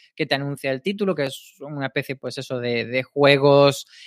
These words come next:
infantiles que se convierten en una cosa macabra organizado por no se sabe quién, luego ya te lo van explicando,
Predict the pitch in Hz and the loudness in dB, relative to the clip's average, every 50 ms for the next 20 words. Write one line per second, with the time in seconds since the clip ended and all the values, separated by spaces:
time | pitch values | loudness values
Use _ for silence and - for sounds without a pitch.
0 | - - 185 165 147 - 165 160 160 156 151 - 170 175 170 175 180 175 - 170 | -10 -4 -2 -2 0 2 2 2 2 2 2 2 4 4 6 4 4 2 2 -2
1 | 147 - 131 139 135 135 131 139 143 143 135 139 147 139 139 139 139 139 143 139 | -4 -2 -4 -4 -4 -2 -2 0 0 0 0 -2 -2 -2 -2 -4 -4 -2 -2 -2
2 | 139 135 - - 147 143 139 - - 143 139 135 135 131 - 151 151 151 151 143 | -2 -2 0 2 2 2 2 0 -2 -4 -2 -2 -2 0 2 4 4 4 4 2
3 | 135 123 - - 139 131 127 127 123 - - 131 139 139 139 135 135 - 139 135 | 0 0 -4 -12 -12 -10 -8 -10 -6 0 2 4 4 4 4 2 0 -2 -2 -2
4 | 135 131 139 139 139 135 - 135 - 143 143 143 147 143 143 156 160 165 170 175 | -2 -2 -2 -4 -6 -6 -6 -4 -2 0 0 2 0 0 0 2 2 4 4 2
5 | 190 196 - - 127 123 123 127 123 131 123 135 139 143 143 139 - 147 147 143 | 0 -4 -8 -8 -6 -4 -4 -4 -6 -6 -8 -6 -4 -4 -4 -6 -6 -6 -6 -2
6 | - 160 175 175 180 185 196 208 - | 0 0 0 0 0 0 0 0 -2